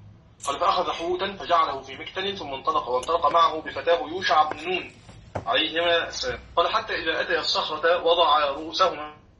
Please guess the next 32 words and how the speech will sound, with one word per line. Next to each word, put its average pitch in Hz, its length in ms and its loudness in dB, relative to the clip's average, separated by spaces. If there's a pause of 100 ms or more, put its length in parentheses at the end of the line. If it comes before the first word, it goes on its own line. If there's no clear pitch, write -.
(280)
فناما، 185 480 0 (420)
واضطرب 190 500 2
الحوت 202 260 -10
في 175 120 -10
المكتل 185 480 -4
فخرج 180 420 0
منه 180 200 -4
فسقط 175 420 -2
في - 80 -8
البحر، - 360 -2 (480)
فاتخذ 180 440 2
سبيله 165 540 0
في - 80 -12
البحر 170 320 0
سربا، 156 460 4 (420)
وأمسك 185 320 2
الله 180 280 4
عن 175 80 4
الحوت 208 300 -8
جرية 170 500 0
الماء 175 480 -2
فصار 190 240 2
عليه 175 320 2
مثل 180 240 -4
الطاق، 208 520 2 (600)
فلما 226 260 4
استيقظ 202 680 2
نسي 190 220 0
صاحبه 180 560 0
أن 160 100 -8
يخبره 170 380 2
بالحوت، - 360 -6